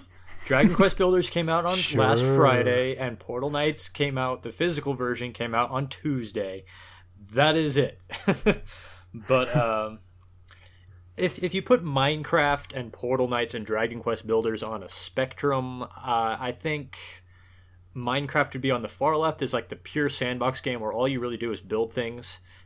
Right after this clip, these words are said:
Speaker 1: Dragon Quest Builders is in the middle, where it's an R P G, but you are asked to construct certain things. Uh, and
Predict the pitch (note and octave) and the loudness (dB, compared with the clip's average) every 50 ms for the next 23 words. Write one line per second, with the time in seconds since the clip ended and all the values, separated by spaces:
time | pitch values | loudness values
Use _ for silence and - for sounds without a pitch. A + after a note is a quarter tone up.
0 | - - A#2+ C3+ E3 E3+ E3 C#3+ D#3+ D3+ C#3 - D3 C#3+ C#3+ D3+ D3 C3 B2 A2 | -12 -4 -2 0 0 0 0 0 0 0 2 2 0 2 2 2 0 0 -2 -6
1 | A2+ A2 G#2 F#2+ G2 A2 C3 D3 D#3+ E3 D#3+ D#3+ C#3+ B2+ B2 A#2 A#2 A2+ C3+ C3 | -8 -8 -8 -10 -6 -4 0 2 4 2 2 2 2 2 4 4 2 0 -2 -4
2 | - C#3+ C3+ D3+ F#3+ F#3 - F3 D#3 C#3+ B2+ C3+ F3 E3+ C#3 A2+ A2+ G#2+ - B2 | -4 -4 0 0 0 0 0 -2 -4 -4 -2 0 0 2 2 0 0 -2 -2 -2
3 | B2 B2+ C#3 D#3 D#3 D3+ C#3+ D3 C#3+ - - - - B2+ A#2+ A2+ - A#2 G#2+ - | -2 0 2 2 2 4 4 2 0 -2 -6 -4 -2 -2 -2 -2 -6 -10 -10 -10
4 | - - - C#3+ B2+ - - - - - - C#3 B2+ - A#2 G#2 G2 F2+ - - | -10 -4 0 0 0 0 -2 -8 -12 -6 -4 -2 -2 -4 -6 -12 -16 -10 -4 -4
5 | A#2 G2+ F2+ F2+ F2 F2 - - - - - - - - - - - - - - | -4 -4 -4 -10 -16 -16 -16 -16 -16 -18 -20 -20 -20 -20 -20 -20 -20 -20 -20 -20
6 | - - - C3 A#2+ G#2+ G2+ G2 G2 F#2+ F#2+ - - - - - - - - D3+ | -20 -10 -4 -2 0 0 0 0 -2 -4 -6 -8 -12 -18 -20 -20 -20 -6 -4 -2
7 | C#3+ C3+ C3 B2+ B2 A#2+ A#2 | -2 0 -2 -4 -4 -6 -10